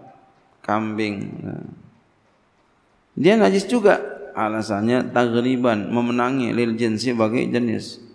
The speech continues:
Jadi yang, yang menang yang mana? Yang kejinya. Anjing kawin sama, ya,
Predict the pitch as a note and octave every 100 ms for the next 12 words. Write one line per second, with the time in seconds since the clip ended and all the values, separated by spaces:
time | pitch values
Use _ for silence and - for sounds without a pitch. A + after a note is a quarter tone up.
0 | _ _ _ _ _ _ _ _ - G#2+
1 | G#2 A#2+ B2 A2+ G#2+ - A#2+ A2 A2+ B2+
2 | C#3+ C3+ D3+ C#3+ B2 - - - - -
3 | _ _ - A#2+ A2+ A2+ A#2 A2 A#2 -
4 | G#2 G#2+ A#2 - _ _ _ _ _ _
5 | - - _ _ _ _ _ _ _ _
6 | _ _ _ _ - A#2 A#2 A2+ G#2 B2
7 | D3+ D3 - A#2 A2 A2 B2 B2+ B2 A2
8 | A2 A#2 D3 C3 - - - - _ _
9 | - - A2 A#2 A#2+